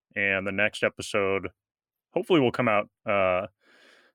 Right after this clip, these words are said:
Friday or Saturday this week. I, I interviewed a vegan cake decorator and baker all about home baking and about plant-based baking.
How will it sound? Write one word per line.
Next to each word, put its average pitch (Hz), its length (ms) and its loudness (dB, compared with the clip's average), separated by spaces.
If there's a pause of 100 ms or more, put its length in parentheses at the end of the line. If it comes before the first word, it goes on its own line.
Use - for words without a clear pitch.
Friday 104 300 2
or 92 100 2
Saturday 98 460 0
this 90 200 -8
week. 92 380 -10
I, 101 260 -10
I 110 180 -2
interviewed 98 360 -4
a 90 100 0
vegan 92 500 -6
cake 95 420 -2 (300)
decorator 90 580 -2
and 87 120 -8
baker 87 500 -4 (260)
all 90 140 2
about 87 260 0
home 101 260 -2
baking 131 420 -2
and 101 120 -2
about 87 320 0
plant-based 90 480 -2
baking. 117 360 -8